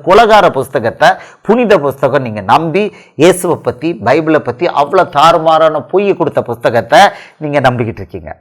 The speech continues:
அபாண்டமான பொய், சாதாரணமான பொய் இல்ல. அதை பொய்யை ஈஸியா நம்ப முடியாது, ஆனா நீங்க நம்பிக்கிட்டு இருக்கீங்க. அதை நம்புறதுக்கு இயேசு அந்த தாறுமாறுக்கு அலோவ் பண்ணியிருந்தார் ஆயிரத்தி நானூறு வருஷம். இப்போ அதே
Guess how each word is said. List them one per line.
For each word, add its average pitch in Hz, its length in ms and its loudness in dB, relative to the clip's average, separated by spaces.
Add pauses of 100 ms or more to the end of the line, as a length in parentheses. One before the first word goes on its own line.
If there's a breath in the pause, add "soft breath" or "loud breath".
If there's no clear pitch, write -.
அபாண்டமான 185 680 2
பொய், 135 260 -4
சாதாரணமான 151 600 2
பொய் 127 200 -6
இல்ல. 107 180 -10 (760 soft breath)
அதை 127 220 -4
பொய்யை 214 340 -2
ஈஸியா 208 280 2
நம்ப 165 200 0
முடியாது, 123 300 -2
ஆனா 208 180 0
நீங்க 196 180 0
நம்பிக்கிட்டு 147 380 -2
இருக்கீங்க. 101 280 -10 (360 soft breath)
அதை 120 320 -2
நம்புறதுக்கு 160 800 -4
இயேசு 139 360 -6 (100)
அந்த 110 240 -12
தாறுமாறுக்கு 131 640 -2
அலோவ் 120 220 -2
பண்ணியிருந்தார் 90 480 -12 (300)
ஆயிரத்தி 131 340 0
நானூறு 117 320 -4
வருஷம். 95 320 -12 (280 soft breath)
இப்போ 135 240 0 (180)
அதே 143 260 4